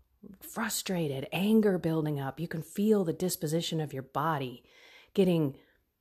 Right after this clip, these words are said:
you know, more tense. And your thoughts are like, "These people are idiots." I'm sure some of you have these. I have these. And that is where I must stop at that moment and say,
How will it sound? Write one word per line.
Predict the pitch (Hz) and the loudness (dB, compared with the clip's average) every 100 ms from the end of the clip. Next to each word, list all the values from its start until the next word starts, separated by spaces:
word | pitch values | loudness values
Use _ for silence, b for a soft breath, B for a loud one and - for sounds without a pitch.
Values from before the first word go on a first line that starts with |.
| _ - | _ -2
you | 185 | 2
know, | 160 139 135 | 2 0 -2
more | 165 175 165 | 0 2 2
tense. | - - - 180 147 - - - - _ _ - | -2 -6 0 0 0 -2 -4 -8 -20 _ _ -4
And | 151 | -2
your | 160 | -2
thoughts | 156 - 165 165 156 | -2 -2 -2 -2 -4
are | 143 | -4
like, | 131 123 - | -6 -6 -4
"These | 208 | -2
people | - 170 143 | -2 -4 -4
are | 120 - | -10 -8
idiots." | 135 175 226 - - - - - _ _ _ - | -2 0 0 -2 -6 -6 -6 -10 _ _ _ -6
I'm | 170 | -2
sure | 170 - 196 226 139 143 | -2 -2 0 0 0 -6
some | - 196 214 | -2 2 2
of | 175 | 2
you | 147 | -2
have | 139 175 214 | -2 -4 -4
these. | 139 117 - - - b b b - | -6 -10 -8 -6 -8 b b b 0
I | 247 311 | 2 2
have | 226 139 123 139 | 0 -2 -6 -8
these. | 123 117 - - - _ _ _ _ _ _ _ _ - | -12 -10 -6 -6 -8 _ _ _ _ _ _ _ _ -6
And | 175 151 | -2 0
that | 170 196 | 0 0
is | 208 196 | -2 -2
where | 156 143 147 - | -2 -2 -2 -2
I | 165 | -2
must | 147 131 135 - - | -2 -4 -6 -8 -8
stop | - - - - 127 131 123 - - b b b b b b - | -6 -4 -4 -4 -2 -2 -4 -8 -20 b b b b b b -4
at | 160 190 - | -2 -2 0
that | 160 165 | 0 0
moment | 156 151 147 135 - - - | 0 0 0 -2 -4 -8 -8
and | 147 | -6
say, | 139 151 135 131 123 127 | -4 -4 -4 -4 -6 -10